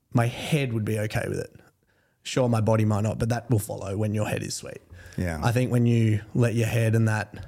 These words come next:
Speaker 1: idea of what's ahead of you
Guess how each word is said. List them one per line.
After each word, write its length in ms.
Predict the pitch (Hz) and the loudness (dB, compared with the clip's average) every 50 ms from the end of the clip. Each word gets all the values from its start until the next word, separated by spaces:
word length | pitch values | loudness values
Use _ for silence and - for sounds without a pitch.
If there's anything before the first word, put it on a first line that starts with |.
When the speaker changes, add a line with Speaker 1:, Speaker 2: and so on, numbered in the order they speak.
| - - - _ - | -18 -20 -6 _ 2
Speaker 1:
idea 500 | 117 117 107 113 113 110 107 107 107 107 | 2 2 2 0 0 0 0 0 0 0
of 220 | 107 110 - - - - _ _ _ _ _ _ _ _ _ _ _ _ _ _ _ | -2 -4 -6 -10 -16 -20 _ _ _ _ _ _ _ _ _ _ _ _ _ _ _
what's 280 | - 120 120 110 - - | 2 4 4 4 2 -4
ahead 240 | 117 110 113 107 110 | -4 -2 0 0 0
of 60 | 110 | 2
you 320 | 107 107 104 104 110 104 | 2 2 2 2 0 0